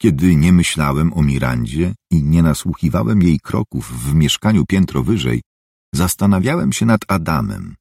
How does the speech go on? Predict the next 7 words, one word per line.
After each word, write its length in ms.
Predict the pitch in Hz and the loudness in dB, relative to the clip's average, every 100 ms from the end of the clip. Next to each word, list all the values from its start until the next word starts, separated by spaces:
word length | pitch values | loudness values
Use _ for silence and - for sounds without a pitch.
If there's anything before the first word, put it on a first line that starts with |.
| _ _ - | _ _ -6
Czy 180 | 165 147 | 0 2
w 140 | 80 | 4
ogóle 480 | 90 73 73 65 73 | 2 0 -2 -2 -2
powinienem 760 | - 71 71 69 73 78 82 64 | -2 -2 0 2 2 2 2 2
był 220 | 73 69 | 0 0
go 160 | 69 - | -2 -4
kupować? 880 | - 107 53 50 50 50 - - | -8 -8 -8 -8 -10 -18 -18 -20